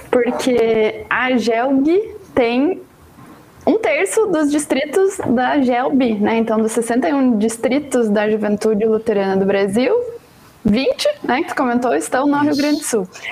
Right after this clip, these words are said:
Speaker 1: E aí vocês têm uma representatividade muito grande. É, e isso que tu comentou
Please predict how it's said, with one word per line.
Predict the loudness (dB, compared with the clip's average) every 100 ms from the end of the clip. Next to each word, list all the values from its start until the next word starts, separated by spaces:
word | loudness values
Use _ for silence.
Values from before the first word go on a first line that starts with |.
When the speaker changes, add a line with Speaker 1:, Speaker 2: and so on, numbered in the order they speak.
| -4 0
Speaker 1:
E | 0
aí | 0
vocês | -4
têm | -2 -2
uma | 0
representatividade | -2 0 0 0 0 0 0 0 0 0
muito | 0 0 0
grande. | 0 0 2 2 2
É, | 0 0 0 0 0 2
e | 0
isso | 0 -4
que |
tu | -2
comentou | 0 0 2 0 0 -2